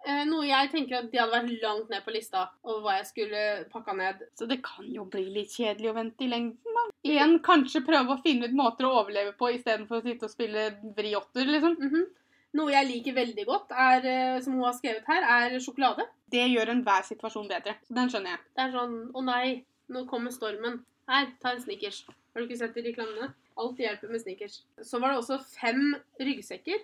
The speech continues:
Speaker 1: Vet ikke helt hvorfor akkurat fem. Er man fem i familien, så tar man en hver. Man får bære litt hver. Og så selvfølgelig fyrstikker, som man bør kanskje da oppbevare i en Ziploc-pose.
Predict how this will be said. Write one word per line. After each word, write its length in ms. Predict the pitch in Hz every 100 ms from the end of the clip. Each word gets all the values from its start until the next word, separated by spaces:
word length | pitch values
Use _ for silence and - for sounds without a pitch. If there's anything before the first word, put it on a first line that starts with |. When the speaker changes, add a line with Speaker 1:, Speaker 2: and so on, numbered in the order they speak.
| _
Speaker 1:
Vet 260 | 208 208 190
ikke 100 | -
helt 100 | 208
hvorfor 360 | 214 208 247 220
akkurat 220 | 254 254 254
fem. 140 | 403 480 - _ 247
Er 120 | 226
man 180 | 226 233
fem 180 | 233 220
i 60 | 208
familien, 420 | 233 202 226 285
så 280 | 285 269 247 _
tar 200 | - 202
man 160 | 262 254
en 120 | 233
hver. 200 | 214 262
Man 120 | 233
får 100 | 247
bære 240 | 247 214 285
litt 180 | 240 -
hver. 200 | 170 196 _ _ 226
Og 180 | 240 262
så 760 | - - 240 226 233 240 247 -
selvfølgelig 400 | - 247 226 240
fyrstikker, 600 | 247 247 214 214 285 349 - _ -
som 180 | 247
man 180 | 247 247
bør 180 | 233 220
kanskje 320 | 254 226 226
da 120 | 226 214
oppbevare 580 | 214 220 208 214 226 226
i 100 | 226
en 200 | 220 226
Ziploc-pose. 840 | 214 220 220 208 - 226 214 311